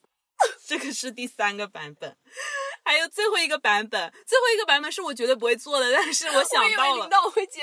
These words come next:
Speaker 2: 着说，说。
Speaker 1: 啊，是吗？
Speaker 2: 是的，真的会撒尿。现在你可以回家去撒尿了。
Speaker 1: <laughs> 撒尿了。嗯，然后最后一个版本呢，是林黛玉版本。呃，然后我就会开始哭。就开始在饭桌上大哭，
Speaker 2: 嗯。
Speaker 1: 然后边哭边在那里喊说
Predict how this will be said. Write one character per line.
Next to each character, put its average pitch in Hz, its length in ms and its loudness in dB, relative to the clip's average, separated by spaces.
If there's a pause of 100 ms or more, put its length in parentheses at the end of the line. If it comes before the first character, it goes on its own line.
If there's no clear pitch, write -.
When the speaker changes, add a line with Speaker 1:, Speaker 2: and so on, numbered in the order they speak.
(120)
Speaker 2:
着 381 80 -2
说， 277 180 -2
说。 277 160 -2
Speaker 1:
啊， 285 120 -10 (100)
是 - 160 -10
吗？ 247 200 -8 (600)
Speaker 2:
是 453 240 2
的， 302 120 6
真 330 160 -4
的 330 100 -2
会 320 160 2
撒 247 160 4
尿。 240 100 4
现 262 160 -2
在 320 100 4
你 269 200 -6
可 226 100 4
以 247 60 8
回 233 80 2
家 220 120 6
去 262 160 -4
撒 233 220 -4
尿 185 220 -4
了。 - 20 -2
Speaker 1:
<laughs> - 0 -
撒 220 60 -4
尿 233 200 -2
了。 202 140 -10 (240)
嗯， 415 960 0 (320)
然 226 140 0
后 294 100 -2
最 339 160 -6
后 349 140 -2
一 285 60 -4
个 277 100 -2
版 202 240 0
本 233 140 -6
呢， 202 100 -6
是 254 120 -6
林 185 200 -12
黛 220 160 0
玉 214 140 -8
版 151 260 -10
本。 151 180 -10 (200)
呃， 185 220 -6
然 180 180 0
后 220 120 -2
我 190 160 -2
就 196 160 -8
会 196 280 -4
开 208 220 -4
始 185 200 -8
哭。 233 340 -10 (200)
就 190 140 -10
开 214 180 -6
始 202 160 -8
在 202 160 -2
饭 202 200 -6
桌 190 80 -12
上 208 140 -12
大 208 220 0
哭， 180 280 -12
Speaker 2:
嗯。 - 340 -20
Speaker 1:
然 208 100 0
后 247 60 0
边 262 280 -6
哭 254 220 -10
边 226 220 -6
在 233 120 -4
那 226 80 -4
里 214 100 -4
喊 185 220 -8
说 220 240 -12